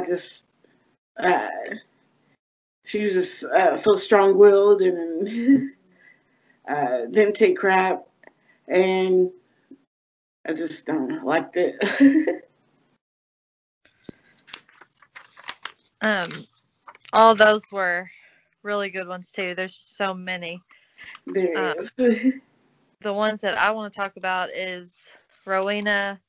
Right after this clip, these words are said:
Speaker 2: Becky, and then Ellen and Joe. Um, so Rowena, obviously Crowley's mom,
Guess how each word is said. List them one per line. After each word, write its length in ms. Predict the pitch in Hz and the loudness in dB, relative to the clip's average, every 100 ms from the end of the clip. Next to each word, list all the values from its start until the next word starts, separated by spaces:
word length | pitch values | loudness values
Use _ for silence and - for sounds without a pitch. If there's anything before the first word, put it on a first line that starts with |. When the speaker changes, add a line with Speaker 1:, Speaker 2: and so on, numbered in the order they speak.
| _ _ _ _ _ - | _ _ _ _ _ -10
Speaker 2:
Becky, 720 | 190 208 208 185 165 170 175 _ _ - - - | -2 -2 -2 -10 -16 -16 -20 _ _ -20 -18 -14
and 140 | 202 190 | -8 -6
then 180 | 185 | -6
Ellen 360 | 180 190 190 180 | -2 -2 -2 -6
and 140 | 170 170 | -12 -10
Joe. 380 | 180 165 170 180 _ - - - _ _ _ _ _ | -10 -8 -12 -14 _ -20 -20 -20 _ _ _ _ _
Um, 580 | 196 190 175 175 185 180 _ _ _ _ _ _ _ _ _ _ _ | -8 -8 -10 -12 -18 -20 _ _ _ _ _ _ _ _ _ _ _
so 300 | - 214 202 | -8 -2 0
Rowena, 680 | 190 190 196 214 190 175 185 _ - | 0 0 0 -2 -2 -4 -6 _ -8
obviously 460 | - 190 185 196 | -6 -4 -8 -10
Crowley's 540 | 185 208 196 180 175 175 | -8 -2 0 0 -6 -8
mom, 400 | 170 165 170 | -8 -8 -10